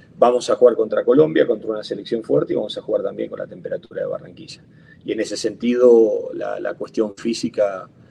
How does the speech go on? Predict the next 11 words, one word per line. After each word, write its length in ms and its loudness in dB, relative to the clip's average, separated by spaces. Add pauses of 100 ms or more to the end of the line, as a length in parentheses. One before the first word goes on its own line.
(180)
es 160 -8
una 160 -4
cuestión 320 0
también 400 -4
prioritaria 680 0
en 80 -8
el 140 -12
análisis 400 -10
de 60 -10
este 120 -14
partido. 320 -14